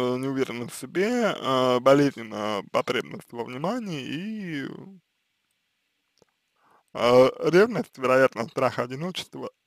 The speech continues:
и так далее. М, а, вот, э, в принципе,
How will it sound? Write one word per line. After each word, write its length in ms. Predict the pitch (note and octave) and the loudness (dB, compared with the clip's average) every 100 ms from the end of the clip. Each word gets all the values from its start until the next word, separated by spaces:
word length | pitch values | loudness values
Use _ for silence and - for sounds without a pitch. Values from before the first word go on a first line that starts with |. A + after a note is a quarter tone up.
| _ | _
и 100 | C#3 | -4
так 200 | C#3 C#3 | -4 -4
далее. 320 | - - D#3+ _ _ _ _ _ _ _ _ _ _ _ _ _ _ _ _ _ _ _ _ _ _ _ _ - _ - - | -6 -8 -16 _ _ _ _ _ _ _ _ _ _ _ _ _ _ _ _ _ _ _ _ _ _ _ _ -20 _ -20 -16
М, 120 | C3 B2 | -10 -4
а, 180 | B2+ B2 | -4 -4
вот, 340 | B2 E3+ A3+ - | -2 -2 -2 -6
э, 40 | |
в 800 | C3 A#2+ A#2+ A#2+ G2+ F#2 G2+ A#2 _ | -4 -4 -6 -10 -12 -16 -18 -18 _
принципе, 680 | D3 E3 - - A2 A#2+ | -10 -10 -12 -12 -6 -6